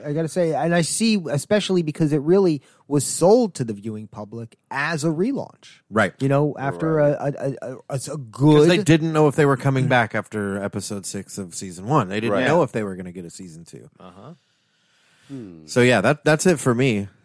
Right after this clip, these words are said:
Speaker 2: Is there a different one for you?
Speaker 1: Um, again, solid choice. I, my personal favorite, uh, season four's Money, I think is a, is a
Speaker 2: <laughs>
Speaker 1: solid one.
Speaker 2: Ooh, that's a good
Speaker 3: Good
Speaker 2: one.
Speaker 3: one.
Speaker 1: It's got
Speaker 2: It's
Speaker 1: good
Speaker 2: too,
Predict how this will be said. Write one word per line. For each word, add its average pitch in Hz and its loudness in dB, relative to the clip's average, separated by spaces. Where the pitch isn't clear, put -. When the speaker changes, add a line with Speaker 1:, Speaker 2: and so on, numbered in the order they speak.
Speaker 2:
Is 110 -12
there 113 2
a 113 2
different 120 0
one 117 -6
for 123 -8
you? 139 0
Speaker 1:
Um, 190 2
again, 151 0
solid 175 4
choice. 170 0
I, 156 2
my 156 0
personal 190 2
favorite, 175 2
uh, 139 0
season 151 -2
four's 147 0
Money, 135 -2
I 131 -2
think 139 -4
is 123 -8
a, 135 2
is 123 -2
a 131 0
Speaker 2:
<laughs> - 2
Speaker 1:
solid 139 0
one. 143 2
Speaker 2:
Ooh, 107 4
that's 110 2
a 110 2
good 98 0
Speaker 3:
Good 98 0
Speaker 2:
one. 98 0
Speaker 3:
one. 113 -4
Speaker 1:
It's 117 -4
got 135 0
Speaker 2:
It's - -4
Speaker 1:
good 160 6
Speaker 2:
too, 143 4